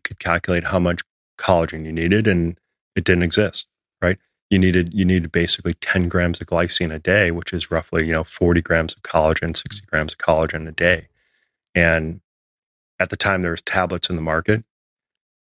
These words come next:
you calculate, it's like, "Okay, I need a hundred, hundred and twenty tablets a day." And I'm like, "Ugh,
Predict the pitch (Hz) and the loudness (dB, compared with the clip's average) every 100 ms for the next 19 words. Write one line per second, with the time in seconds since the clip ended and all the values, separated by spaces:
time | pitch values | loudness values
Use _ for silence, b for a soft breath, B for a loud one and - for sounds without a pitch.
0 | _ 110 95 98 87 95 87 - 87 98 | _ -4 0 0 0 0 -2 -2 -4 -2
1 | - 87 85 78 - 85 85 82 - - | 0 0 0 -2 -2 0 0 0 -10 -4
2 | 90 87 85 90 85 - - 87 85 - | -2 0 -2 -4 -6 -4 -4 -2 -4 -6
3 | 82 85 82 78 87 95 90 82 80 80 | -4 0 0 -2 -8 -10 -8 -8 -10 -10
4 | 95 90 90 | -8 -4 -2